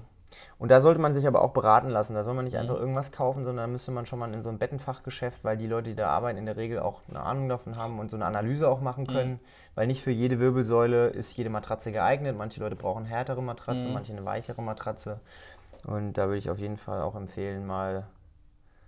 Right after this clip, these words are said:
Speaker 1: irgendwo sich die fachmännische Beratung holen zu lassen.
Speaker 2: Ja,
Speaker 1: Ja.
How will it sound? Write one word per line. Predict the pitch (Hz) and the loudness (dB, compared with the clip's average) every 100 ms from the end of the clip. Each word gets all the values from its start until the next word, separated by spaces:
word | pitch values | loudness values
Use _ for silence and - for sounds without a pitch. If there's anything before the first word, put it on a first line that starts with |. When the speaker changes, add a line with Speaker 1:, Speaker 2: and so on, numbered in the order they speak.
| - - - - | -20 -20 -18 -8
Speaker 1:
irgendwo | 107 107 104 101 98 98 107 | -4 -4 -4 -4 -4 -6 -12
sich | - 101 - - | -12 -14 -14 -12
die | 98 | -6
fachmännische | - 101 104 98 107 | -4 -4 -6 -8 -8
Beratung | 101 90 98 107 | -4 -2 -2 -4
holen | 101 101 101 | -8 -10 -10
zu | - | -10
lassen. | 90 90 92 104 - | -10 -10 -14 -16 -12
Speaker 2:
Ja, | 120 117 | -12 -10
Speaker 1:
Ja. | - | -12